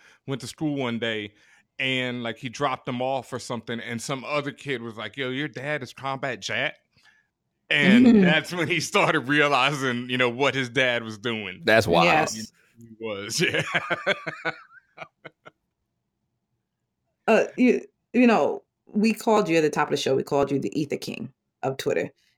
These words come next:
Speaker 2: And because you deal with people, and particularly trolls, in a very specific manner, you have a very particular set of skills,
Speaker 3: <laughs>
Speaker 2: uh, taken for Twitter, if you will.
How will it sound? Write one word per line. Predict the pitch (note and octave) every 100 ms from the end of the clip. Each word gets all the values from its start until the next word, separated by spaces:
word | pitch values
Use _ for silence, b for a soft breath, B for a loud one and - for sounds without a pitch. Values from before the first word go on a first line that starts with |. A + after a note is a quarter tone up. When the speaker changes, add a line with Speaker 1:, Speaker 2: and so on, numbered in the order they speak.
| _
Speaker 2:
And | F3+ E3 E3+ - - G3+
because | A#3 B3+ G#3 F3
you | B3+ C#4
deal | G#3 G#3 G#3 G3+ F#3+
with | F3+ F3+ F3+ _ _ _ -
people, | - C#4+ C4+ F#3+ A3 -
and | - G3 F#3+
particularly | G3+ B3+ - F#3+ F3+
trolls, | - G#3 F3 E3
in | E3
a | D#3
very | E3 F3 F3
specific | F3+ - - - - F#3 - G3 F3+
manner, | E3+ D3 D#3 F3+ B B -
you | G3+
have | E3+
a |
very | F3 F#3 F#3 F3+ F3+ _
particular | G3+ A#3 A3 F#3+
set | G3+
of | G3
skills, | F#3+ - E3+ G3 - - - -
Speaker 3:
<laughs> | - D3
Speaker 2:
uh, | D#3 F3 A#2
taken | - G3+ G3+
for | G3
Twitter, | G3+ A3+ F#3
if | F3+
you | F#3
will. | F3+ F#3+ C4+